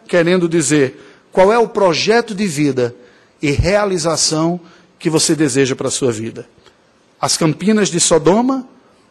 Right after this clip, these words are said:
ou o território de Canaã? Vamos ver como esta pergunta foi respondida por estes personagens aqui.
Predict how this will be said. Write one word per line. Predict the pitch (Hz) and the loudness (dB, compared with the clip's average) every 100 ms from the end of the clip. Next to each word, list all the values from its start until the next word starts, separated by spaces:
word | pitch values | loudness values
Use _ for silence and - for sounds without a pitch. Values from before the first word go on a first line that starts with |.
| _ | _
ou | 180 180 | 0 2
o | |
território | 180 160 151 156 139 139 139 131 - - | 2 0 0 2 4 4 2 -2 -8 -6
de | 135 | -4
Canaã? | 143 135 123 113 107 _ _ _ _ _ _ _ - | 0 -2 -2 -6 -14 _ _ _ _ _ _ _ -6
Vamos | 294 247 | -2 0
ver | 190 214 | 4 2
como | 208 202 196 | 2 0 0
esta | - 180 | 0 0
pergunta | 175 143 151 196 185 185 185 - - _ | 0 0 0 -2 0 -2 -4 -16 -20 _
foi | - 202 | 0 2
respondida | 190 202 - 214 175 202 170 | 2 0 -2 -2 0 0 0
por | - 151 | 0 0
estes | 156 160 - | -2 -2 -2
personagens | 160 - 156 135 131 135 135 | -2 -2 -2 -2 -2 -2 -4
aqui. | 135 117 - | -4 -8 -18